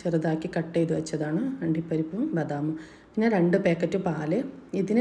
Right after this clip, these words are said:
രണ്ട് പാക്കറ്റ് പാല് മതി. പക്ഷെ നിങ്ങൾ അരിയടൻ്റെ ക്വാണ്ടിറ്റി കൂട്ടുന്നുണ്ടെങ്കിൽ പാലും കൂട്ടിക്കോളൂ. ഇത് കാരമൽ ചെയ്യാൻ വേണ്ടിയിട്ട്, ഏ, പഞ്ചസാര ഞാൻ പാനിലേക്ക് ഇട്ടിട്ടുണ്ട്,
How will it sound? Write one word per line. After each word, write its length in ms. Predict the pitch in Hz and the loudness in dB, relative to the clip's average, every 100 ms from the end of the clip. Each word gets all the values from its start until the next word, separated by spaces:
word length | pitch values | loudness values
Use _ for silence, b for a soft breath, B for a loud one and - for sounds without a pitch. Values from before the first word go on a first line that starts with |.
| 233 | 4
രണ്ട് 180 | 190 190 | 4 4
പാക്കറ്റ് 300 | 196 190 190 202 | 4 2 0 0
പാല് 220 | 165 160 160 | 2 4 4
മതി. 340 | 156 143 233 - B B B | 2 0 -2 -4 B B B
പക്ഷെ 200 | - 208 | 0 4
നിങ്ങൾ 280 | 196 202 233 285 190 180 - | 6 6 6 6 4 0 2
അരിയടൻ്റെ 440 | 180 185 196 214 226 226 | 6 6 6 6 6 6
ക്വാണ്ടിറ്റി 460 | 185 180 190 240 240 | 4 6 4 2 2
കൂട്ടുന്നുണ്ടെങ്കിൽ 720 | 175 165 180 175 156 170 220 - | 4 4 4 4 4 4 4 2
പാലും 280 | 185 160 165 | 2 4 4
കൂട്ടിക്കോളൂ. 440 | 156 160 156 147 147 - - - - B B B B B B | 2 -2 -4 -4 -6 -8 -20 -20 -20 B B B B B B
ഇത് 80 | 233 233 | 2 6
കാരമൽ 380 | 202 175 180 185 | 8 8 6 6
ചെയ്യാൻ 200 | 180 165 165 | 6 6 6
വേണ്ടിയിട്ട്, 340 | 156 156 214 311 - - - 180 | 6 4 4 0 -4 -16 -8 0
ഏ, 40 | 170 165 165 | 2 2 2
പഞ്ചസാര 400 | 165 160 165 175 180 | 2 2 2 2 2
ഞാൻ 100 | 175 202 175 | 2 2 0
പാനിലേക്ക് 500 | 156 156 160 160 160 | 2 2 2 2 -2
ഇട്ടിട്ടുണ്ട്, 560 | - 151 156 160 254 | -2 -2 0 2 2